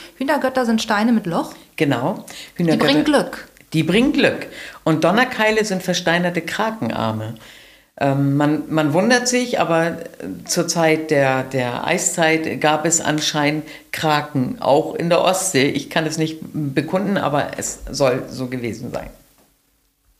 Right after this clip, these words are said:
Speaker 1: Wie sieht dein perfekter Tag aus auf Fehmarn?
Speaker 2: Mein perfekter Tag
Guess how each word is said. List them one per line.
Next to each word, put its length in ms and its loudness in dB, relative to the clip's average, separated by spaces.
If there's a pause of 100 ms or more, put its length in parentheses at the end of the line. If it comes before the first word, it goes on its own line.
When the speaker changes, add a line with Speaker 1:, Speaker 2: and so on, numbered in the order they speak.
(1040)
Speaker 1:
Wie 80 4
sieht 180 2
dein 140 2
perfekter 460 -6
Tag 320 -8
aus 200 -10
auf 100 -16
Fehmarn? 420 -8 (2250)
Speaker 2:
Mein 160 -4
perfekter 500 -6
Tag 540 0